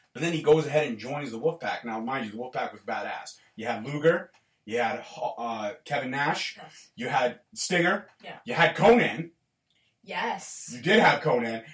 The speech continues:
Speaker 1: The Wolfpack, I love the Wolfpack. Even though I, I didn't like the whole splitting off because it was an entity within an entity, it, it made sense at the time, but also didn't. It was a forgettable period of the N W O. It was near the,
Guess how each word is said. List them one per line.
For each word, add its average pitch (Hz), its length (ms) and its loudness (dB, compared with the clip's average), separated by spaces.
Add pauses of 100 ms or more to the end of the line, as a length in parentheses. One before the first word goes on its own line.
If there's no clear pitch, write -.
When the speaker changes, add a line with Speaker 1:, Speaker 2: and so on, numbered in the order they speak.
(120)
Speaker 1:
The 120 60 -8
Wolfpack, 202 500 6
I 170 140 8
love 143 220 8
the 120 80 -4
Wolfpack. 113 460 -2
Even 190 220 -8
though 180 360 4
I, 131 220 -4 (140)
I 131 80 -4
didn't 160 240 -2
like 165 160 0
the - 60 -8
whole 147 140 0
splitting 147 320 -2
off 151 200 2
because 123 240 -10
it - 20 -6
was 113 160 -6
an 117 100 -12
entity 123 440 -10
within 117 280 -10
an 123 120 -8
entity, 151 480 -8 (420)
it, 127 340 -8
it - 260 -12
made 135 320 -8
sense 147 280 -2
at - 60 -14
the 120 80 -14
time, 131 380 -8
but 117 80 -6
also 123 300 -4
didn't. 120 320 -10
It 107 100 -12
was 107 140 -12
a 110 60 -12
forgettable 127 720 -8
period 156 400 -6
of 156 140 -2
the 147 100 -6
N 147 120 -8
W 139 280 -10
O. 143 140 -10
It 117 80 -12
was 110 160 -12
near 131 200 -10
the, 107 220 -10